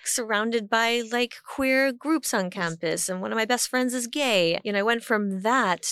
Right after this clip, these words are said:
Speaker 1: to then graduating and living in India, like, the mo-, probably the most conservative place that I've lived in.
Speaker 2: Especially in this arena.
Speaker 1: Yes,
Speaker 2: Yeah.
Speaker 1: and, and that was where I kind of found that, this identity of mine.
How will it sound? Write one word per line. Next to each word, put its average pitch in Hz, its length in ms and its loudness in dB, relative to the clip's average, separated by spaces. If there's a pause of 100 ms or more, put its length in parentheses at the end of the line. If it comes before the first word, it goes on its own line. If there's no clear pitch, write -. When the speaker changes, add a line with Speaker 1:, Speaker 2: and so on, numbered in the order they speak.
Speaker 1:
to 190 560 -2
then 196 260 2
graduating 185 520 2
and 170 120 -2
living 185 240 0
in 175 100 -2
India, 196 460 2
like, - 160 -6
the 165 100 -8
mo-, 170 240 -6
probably 175 240 0
the 170 60 -4
most 160 180 -4
conservative 220 500 -2
place 160 220 -2
that 170 100 -4
I've 160 140 -2
lived 156 240 -2
in. 147 100 0
Speaker 2:
Especially - 560 0
in 165 100 -2
this 165 180 -2
arena. 147 420 -12
Speaker 1:
Yes, 240 400 2
Speaker 2:
Yeah. 170 200 -2
Speaker 1:
and, 214 220 -2
and 220 320 -2
that 240 300 4
was 196 240 -4
where 175 480 -6 (100)
I 175 440 -2 (400)
kind - 160 -6
of 190 80 -8
found 381 360 4
that, - 240 0
this 208 160 0
identity 247 440 2
of 160 80 -2
mine. 175 420 -6